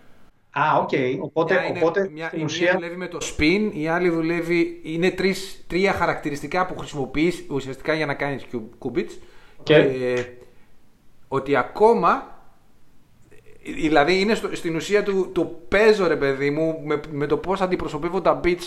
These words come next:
Speaker 2: σε επίπεδο, ας το πούμε, ηλεκτρισμού για το κλασικό τέτοιο.
Speaker 1: Ναι, ναι, ναι.
Speaker 2: Δεν, και δεν έχει ακόμα, ε, δεν έχουμε βρει ακόμα τη σωστή λύση, ή τουλάχιστον δεν έχει
Speaker 1: Ή-,
Speaker 2: αποφασιστεί ποια
Speaker 1: ή ποια
Speaker 2: λύση
Speaker 1: θα είναι η στα-, το
Speaker 2: θα-,
Speaker 1: στάνταρ,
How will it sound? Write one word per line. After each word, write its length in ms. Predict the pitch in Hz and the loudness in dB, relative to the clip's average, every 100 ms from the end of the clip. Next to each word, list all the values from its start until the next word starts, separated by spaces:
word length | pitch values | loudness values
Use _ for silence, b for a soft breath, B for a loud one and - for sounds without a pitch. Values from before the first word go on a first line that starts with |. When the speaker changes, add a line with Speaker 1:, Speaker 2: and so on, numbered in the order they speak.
| - | -12
Speaker 2:
σε 220 | - 151 | -6 0
επίπεδο, 800 | 143 165 160 165 165 156 147 - - - - - - - | 2 2 -2 0 2 2 0 -4 -14 -20 -20 -20 -12 -8
ας 140 | 123 | -6
το 80 | 127 | -6
πούμε, 220 | 135 143 | -2 0
ηλεκτρισμού 720 | 135 135 127 127 135 131 101 | 0 0 -2 -4 -2 -4 -4
για 140 | 104 101 | -6 -8
το 100 | 98 | -6
κλασικό 500 | 101 98 95 - 95 | -6 -6 -10 -8 -8
τέτοιο. 260 | 95 - 143 | -8 -2 6
Speaker 1:
Ναι, 120 | 151 | 8
ναι, 240 | 143 135 - | 8 4 0
ναι. 160 | 143 | 4
Speaker 2:
Δεν, 240 | 151 180 180 - 135 131 - | 4 4 -4 -12 -16 -16 -4
και 120 | - | 0
δεν 180 | 143 170 | 0 2
έχει 360 | 185 175 156 135 | 2 0 0 2
ακόμα, 640 | 123 123 120 113 98 98 - - b b b b b | 2 0 -2 -4 -6 -10 -18 -20 b b b b b
ε, 400 | - 117 110 101 92 - - - - | -6 -2 -2 -4 -8 -16 -20 -20 -14
δεν 160 | 123 147 | -4 -2
έχουμε 200 | 160 151 | 0 0
βρει 360 | 139 151 147 | 0 2 2
ακόμα 320 | 135 147 143 123 | 2 0 -2 -2
τη 100 | 120 | -6
σωστή 320 | 117 - 117 | -10 -8 -8
λύση, 340 | 107 98 98 | -8 -10 -12
ή 40 | 110 | -8
τουλάχιστον 400 | 120 120 131 117 | -4 -4 -4 -6
δεν 120 | 120 | -8
έχει 180 | 120 120 | -4 0
Speaker 1:
Ή-, 100 | 160 | 0
Speaker 2:
αποφασιστεί 500 | - 104 - 147 123 | 0 -10 -6 -4 -4
ποια 440 | - - 139 139 | -8 -10 -8 -6
Speaker 1:
ή 100 | 170 | -8
ποια 240 | 127 143 180 | -8 -2 0
Speaker 2:
λύση 100 | 185 | 0
Speaker 1:
θα 180 | 160 | 0
είναι 200 | 175 185 | 0 -2
η 180 | 185 156 | -4 -6
στα-, 300 | 156 - - | -12 -6 -4
το 60 | 139 | -2
Speaker 2:
θα-, 140 | 135 | -4
Speaker 1:
στάνταρ, 460 | 131 151 170 151 | -2 -2 -2 -4